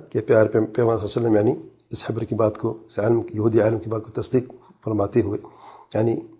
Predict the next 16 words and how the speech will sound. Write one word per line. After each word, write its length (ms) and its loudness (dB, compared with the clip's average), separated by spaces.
ہنسے، 380 6
حتی 300 0
فضحک 280 4
نبی 160 6
صلی 80 -2
اللہ 160 2
علیہ 100 0
وسلم 100 0
حتی 260 2
بدت 300 4
نواجذہ 720 0
تصدیقاً 400 6
لقول 300 4
الحبری۔ 360 -4
اللہ 140 2
تعالیٰ 300 2